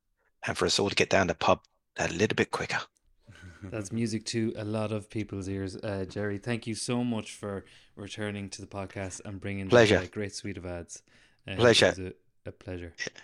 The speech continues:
Speaker 1: Yeah, it was
Speaker 2: Um,
Speaker 1: great, great meeting you again, and, uh, really enjoyed it, and I hope all your listeners and, and viewers enjoyed those three different types of ads and, and, uh,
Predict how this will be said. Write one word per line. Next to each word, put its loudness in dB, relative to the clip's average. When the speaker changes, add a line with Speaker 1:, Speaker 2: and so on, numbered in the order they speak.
Speaker 1:
Yeah, 8
it 6
was 2
Speaker 2:
Um, -2
Speaker 1:
great, 6
great 6
meeting 2
you 2
again, 2
and, -2
uh, 2
really 0
enjoyed 4
it, 8
and 2
I 4
hope 0
all 2
your 2
listeners 2
and, 2
and 0
viewers 4
enjoyed 2
those 4
three 0
different -2
types 4
of -2
ads 4
and, -4
and, 0
uh, 6